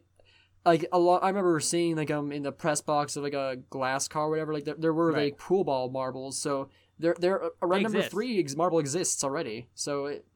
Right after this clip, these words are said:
Speaker 1: you know, wouldn't be too
Speaker 2: And I'm
Speaker 1: hard
Speaker 2: s-
Speaker 1: to find one.
Speaker 2: Yeah, they definitely slipped in that change. But what I'm saying is, um, about red number three is I don't like red number three this year.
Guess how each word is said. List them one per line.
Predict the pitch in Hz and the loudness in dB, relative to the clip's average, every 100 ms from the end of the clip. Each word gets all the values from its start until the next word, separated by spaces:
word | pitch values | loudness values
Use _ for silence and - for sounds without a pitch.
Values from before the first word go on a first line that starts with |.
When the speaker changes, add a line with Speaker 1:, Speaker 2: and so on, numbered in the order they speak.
| _ _ _ _ _ | _ _ _ _ _
Speaker 1:
you | 160 | -6
know, | 156 127 131 _ _ _ _ _ _ _ _ _ - | -4 -4 -8 _ _ _ _ _ _ _ _ _ -6
wouldn't | 165 | -2
be | 160 | -2
too | - | 0
Speaker 2:
And | 180 | 2
I'm | |
Speaker 1:
hard | 170 143 | 0 -2
Speaker 2:
s- | |
Speaker 1:
to | |
find | 156 170 | -6 -6
one. | 131 143 _ _ _ 175 | -8 -16 _ _ _ -4
Speaker 2:
Yeah, | 165 | -2
they | 147 170 | -2 0
definitely | 190 190 180 160 | -2 -2 -8 -8
slipped | - 165 165 | -6 -6 -6
in | 147 | -6
that | 135 | -8
change. | - 107 98 _ - _ _ _ - | -10 -14 -16 _ -20 _ _ _ -4
But | 180 | 4
what | 233 | 6
I'm | 277 | 6
saying | 240 262 269 277 240 190 | 2 0 0 0 -2 -2
is, | 190 190 185 175 - | 0 0 -2 -6 -2
um, | 185 175 175 | 4 4 4
about | 170 190 196 | 4 4 2
red | 214 | -2
number | 196 180 | -2 -4
three | - 175 | -4 -2
is | 175 | 4
I | 208 | 6
don't | 320 320 | 6 6
like | 294 339 | 4 4
red | 277 277 | 4 2
number | 262 254 | 2 0
three | 247 330 339 | -2 -4 -6
this | 190 - | -6 -6
year. | 135 | -8